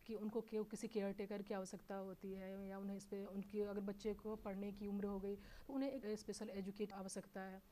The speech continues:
तो इस तरीके से क्या कहते हैं कि परिवार जो है धीरे धीरे, धीरे धीरे करके अपनी हर आवश्यकता के लिए, अ,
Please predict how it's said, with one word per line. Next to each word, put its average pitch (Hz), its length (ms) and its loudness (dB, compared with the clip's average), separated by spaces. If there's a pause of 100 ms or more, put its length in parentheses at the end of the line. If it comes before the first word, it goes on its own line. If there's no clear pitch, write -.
(320)
तो - 80 -2
इस 294 220 4
तरीके 294 320 6
से 285 100 2
क्या 262 180 4
कहते 247 240 0
हैं 247 200 2
कि 254 80 2
परिवार 220 460 4
जो 214 200 2
है 220 200 -2
धीरे 214 280 2
धीरे, 208 220 4
धीरे 202 220 2
धीरे 202 180 2
करके 202 360 -2
अपनी 220 180 -2
हर 240 200 2
आवश्यकता 214 560 0
के 208 140 0
लिए, 247 160 0
अ, 302 40 -6